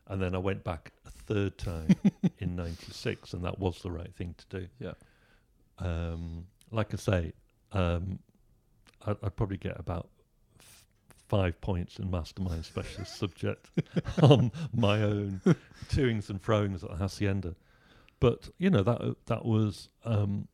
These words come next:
Speaker 1: it all worked for me. Uh, doing my own thing was really important,
Speaker 2: Hmm.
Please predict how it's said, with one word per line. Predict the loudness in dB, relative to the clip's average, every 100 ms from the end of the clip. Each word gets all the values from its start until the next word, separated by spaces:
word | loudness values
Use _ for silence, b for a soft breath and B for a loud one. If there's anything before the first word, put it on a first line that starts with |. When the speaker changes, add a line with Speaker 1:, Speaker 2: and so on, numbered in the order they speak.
| -4 2
Speaker 1:
it |
all | 8 10
worked | 8 2
for | 0 2
me. | 4 4 2 0 _ _
Uh, | -2 0 0 -2 -4 _ -4
doing | 4 4 6
my | 4
own | 4 2
thing | 0 0
was | -2 -2
really | -4 -2
important, | -6 -6 -8 -8 -8 -6
Speaker 2:
Hmm. | -4